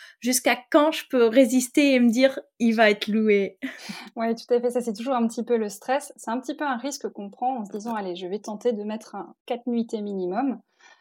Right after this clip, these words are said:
Speaker 2: Mais potentiellement, effectivement, vous avez des demandes pour trois nuitées et donc là, on hésite. Le mieux, c'est d'aller le plus loin possible avec cette restriction de quatre nuitées minimum.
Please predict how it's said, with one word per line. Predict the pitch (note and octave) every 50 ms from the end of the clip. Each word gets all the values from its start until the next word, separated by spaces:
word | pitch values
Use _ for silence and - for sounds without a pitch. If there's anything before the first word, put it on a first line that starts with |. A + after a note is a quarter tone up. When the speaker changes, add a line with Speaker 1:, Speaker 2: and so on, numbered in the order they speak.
| _ _
Speaker 2:
Mais | - G#3 A3 A#3
potentiellement, | A#3 - F#3 - G3 F#3+ - G3+ F#3 G3+ B3 A#3+
effectivement, | G#3+ - G#3 F#3 _ - - F#3+ G#3 A#3 A#3+ A#3+ G#3+
vous | G3+ G#3
avez | G3 G#3 G3
des | G3+ G3
demandes | F#3 G#3+ G#3+ G#3+ A3 G#3 G3+
pour | - G3+ G3+
trois | - - G3+ G3
nuitées | G3 G3 F#3+ F#3+ - B3+ C4+ C4+ C4 C4 B3 G#3+
et | G3+ G3 F#3+ F#3+ F#3+ F#3 D#3 B2+ A#2 - - _ _ C#4 _
donc | C#4 A3 G#3 G3+ F#3+ -
là, | A#3+ A3+
on | A3 G#3+
hésite. | G#3 G3+ F#3 F#3 F3+ _ - - _ _ - - - - - - _ -
Le | A3 G#3+ A3+
mieux, | B3 C4 C#4+ C#4+
c'est | - - B3 G#3+
d'aller | G#3+ G3+ G#3 A3 A#3 A#3+
le | A#3+ A#3 B3 C4+ C4+
plus | - - C4
loin | A#3+ A#3 A3 A3+
possible | A3+ A3+ A3 - - - A#3+ A#3 A3 G#3+ - -
avec | G3+ G3 G3+ G3+
cette | - A#3 A3 -
restriction | - A3 A3+ - - G3 - - A3+ G#3
de | F#3+ F3
quatre | E3+ - A#3 A3+ A3+ - A3
nuitées | G3+ F#3+ G3 - F3+
minimum. | E3+ E3 E3 E3+ F#3+ A#3 C#4 D#4